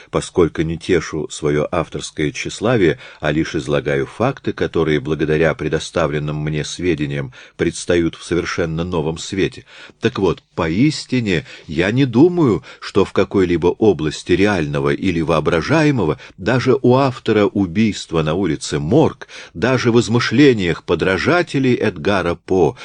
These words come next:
или правдивых рассказах Конан Дойла, можно найти что-то, что сравнилось бы по таинственности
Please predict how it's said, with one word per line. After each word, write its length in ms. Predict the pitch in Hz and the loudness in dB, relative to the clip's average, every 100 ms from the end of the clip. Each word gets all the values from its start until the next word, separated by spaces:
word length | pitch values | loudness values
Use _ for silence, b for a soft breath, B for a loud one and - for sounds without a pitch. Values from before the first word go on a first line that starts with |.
| B | B
или 220 | 90 90 | -2 0
правдивых 680 | 87 - 85 76 107 90 - | 0 2 0 0 0 0 -2
рассказах 680 | 73 - - 101 82 71 - | -4 -6 -4 -4 -2 -6 -8
Конан 340 | - 69 65 65 | -8 -6 -6 -2
Дойла, 400 | 113 143 98 - _ _ _ _ _ _ _ _ | 2 2 -2 -8 _ _ _ _ _ _ _ _
можно 440 | 78 87 80 80 | -2 -2 -2 -4
найти 440 | 76 78 71 - 73 | -4 -2 -4 -6 -8
что-то, 580 | - - - 113 123 82 | -8 -10 0 0 0 -6
что 260 | - - | -6 -6
сравнилось 760 | 73 - 78 71 90 135 95 73 | -4 -2 -2 -2 -4 -2 -2 -4
бы 240 | 67 67 b b | -4 -6 b b
по 120 | - | -4
таинственности 1080 | 85 80 78 73 - - 67 65 127 - 120 | -2 -2 -2 -6 -10 -12 -10 -10 -12 -14 -16